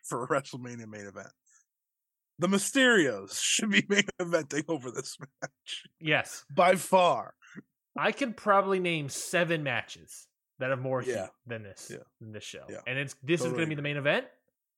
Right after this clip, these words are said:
Speaker 2: Huh? <laughs> What?
Speaker 1: Yeah,
Speaker 2: No.
Speaker 1: it,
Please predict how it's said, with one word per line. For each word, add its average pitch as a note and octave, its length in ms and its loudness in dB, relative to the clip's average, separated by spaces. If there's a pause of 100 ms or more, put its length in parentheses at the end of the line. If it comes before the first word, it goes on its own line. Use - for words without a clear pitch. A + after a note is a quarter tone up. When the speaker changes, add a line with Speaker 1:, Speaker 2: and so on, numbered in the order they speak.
(1120)
Speaker 2:
Huh? C4+ 380 6 (220)
<laughs> - 260 -6
What? F3+ 320 0
Speaker 1:
Yeah, A2 360 -4
Speaker 2:
No. G2 120 -12
Speaker 1:
it, B2 160 -8